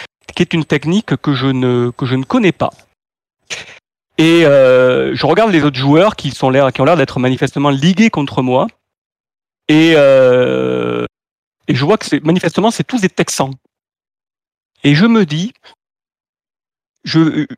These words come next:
je me dis, je les regarde intensément, je leur dis, euh, « Dites donc, euh, les Texans, euh, c'est un peu nul le Texas, non ? Hein ? »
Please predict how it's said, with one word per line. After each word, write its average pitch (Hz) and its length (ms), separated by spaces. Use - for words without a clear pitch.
je 139 180
me 180 160
dis, 175 120
je 170 80
les 165 60
regarde 156 360
intensément, 165 580
je 139 80
leur 135 160
dis, 151 220
euh, « 120 280
Dites 190 280
donc, 233 420
euh, 123 220
les 151 200
Texans, 143 1200
euh, 147 480
c'est 247 100
un 285 60
peu 285 140
nul 233 380
le 156 120
Texas, - 720
non ? 196 440
Hein ? » 202 320